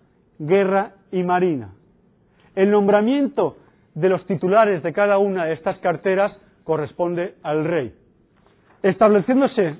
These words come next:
en la Constitución de Cádiz los siguientes requisitos para poder ser elegido secretario de Estado y del despacho. Se exige ser español y gozar del libre ejercicio de los derechos civiles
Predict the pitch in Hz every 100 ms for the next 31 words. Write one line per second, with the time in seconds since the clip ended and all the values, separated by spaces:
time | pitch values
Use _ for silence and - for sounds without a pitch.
0 | - _ - 165 170 165 - 202 170 202
1 | 214 190 - 208 220 - _ _ 160 170
2 | 170 180 240 247 208 180 233 220 214 196
3 | 226 - 180 160 - 156 175 - 165 -
4 | 135 127 - 196 190 196 _ _ _ _
5 | 156 147 131 170 165 175 185 - - 127
6 | - 151 156 165 _ 156 160 160 143 165
7 | 110 - _ _ _ _ _ _ _ _
8 | - 180 - 247 269 302 - _ _ _
9 | _ - 220 202 - - 147 - 165 220
10 | 294 240 - _ _ _ _ _ _ _
11 | - 143 147 139 190 226 - _ _ -
12 | 143 151 180 220 190 185 - 139 220 -
13 | 208 202 165 165 147 151 170 - 175 -
14 | 147 165 160 156